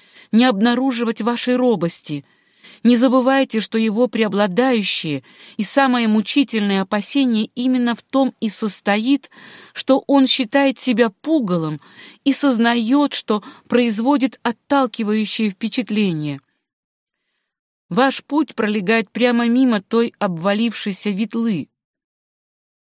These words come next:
Тропинка идёт по левую руку от неё, а вправо — болото. До свидания, поезжайте. Вспомните об угрожающей вам судьбе.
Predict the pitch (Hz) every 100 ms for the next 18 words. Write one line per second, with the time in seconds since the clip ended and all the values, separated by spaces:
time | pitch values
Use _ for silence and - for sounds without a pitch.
0 | _ 269 269 277 254 208 214 220 175 226
1 | 220 - _ _ _ - 214 226 185 196
2 | 202 247 226 208 - 208 - 233 190 165
3 | 147 - _ _ _ 180 - 226 262 254
4 | 214 269 226 160 - 139 - _ _ _
5 | _ _ _ _ - 208 - 196 190 151
6 | 131 131 - 247 254 220 214 180 143 -
7 | 131 _ _ _ - - - - 202 247
8 | 240 208 - 190 - 190 208 214 202 175
9 | 190 226 220 - 240 196 220 208 - 220
10 | 196 233 208